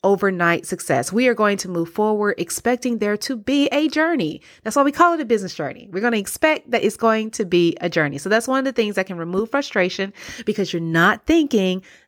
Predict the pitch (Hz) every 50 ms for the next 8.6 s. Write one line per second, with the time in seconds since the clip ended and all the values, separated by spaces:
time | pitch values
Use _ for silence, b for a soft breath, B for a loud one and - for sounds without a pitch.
0 | _ _ - 196 170 - _ _ - - 190 - 208 190 185 180 160 - 175 190
1 | 214 214 - 247 233 233 262 262 240 233 202 185 180 185 - - 175 170 - 156
2 | 151 - - - _ _ _ 254 220 202 202 220 220 233 - - 311 - - 359
3 | - - 294 285 - - - - - _ _ _ - - - - - - - 320
4 | 311 247 165 - - _ B B B B B B - 269 285 269 254 233 - -
5 | 214 277 277 - - 480 571 587 622 539 - - 233 208 196 190 190 - - 202
6 | - 202 180 175 165 160 - - _ _ _ _ _ _ _ _ _ _ _ _
7 | _ _ _ _ _ _ - - - 285 294 349 480 554 554 508 - - 269 226
8 | 202 226 240 247 254 254 247 233 226 220 - -